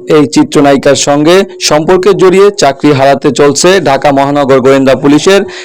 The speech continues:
ডিবি গুলশান বিভাগের সাবেক অতিরিক্ত উপকমিশনার এডিসি গোলাম সাকলায়েন। তার বিরুদ্ধে অভিযোগ প্রমাণিত হওয়ার বাধ্যতামূলক অবসর দিতে পিএসসির কাছে সুপারিশ করছে স্ব-, স্বরাষ্ট্র মন্ত্রণালয়।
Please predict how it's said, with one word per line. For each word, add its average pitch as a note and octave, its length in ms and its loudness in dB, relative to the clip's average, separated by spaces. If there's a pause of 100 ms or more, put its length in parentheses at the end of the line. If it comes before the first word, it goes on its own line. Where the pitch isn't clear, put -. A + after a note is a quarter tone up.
(100)
ডিবি D3+ 360 2
গুলশান C#3 540 0
বিভাগের C#3 440 2
সাবেক C#3 400 0
অতিরিক্ত C#3+ 420 0
উপকমিশনার C#3+ 920 0 (280)
এডিসি D#3 480 0
গোলাম C#3 480 0
সাকলায়েন। C3+ 580 0 (380)
তার C#3 200 2
বিরুদ্ধে C3 380 0
অভিযোগ C#3+ 560 2
প্রমাণিত D3 380 0
হওয়ার C#3+ 460 2 (640)
বাধ্যতামূলক C#3+ 760 0 (180)
অবসর C#3+ 600 0 (120)
দিতে C#3 380 0 (420)
পিএসসির D3 580 0
কাছে F#3 340 0
সুপারিশ C#3 440 0
করছে D#3+ 440 0
স্ব-, D#3 220 -2
স্বরাষ্ট্র C#3+ 520 0
মন্ত্রণালয়। C3 680 0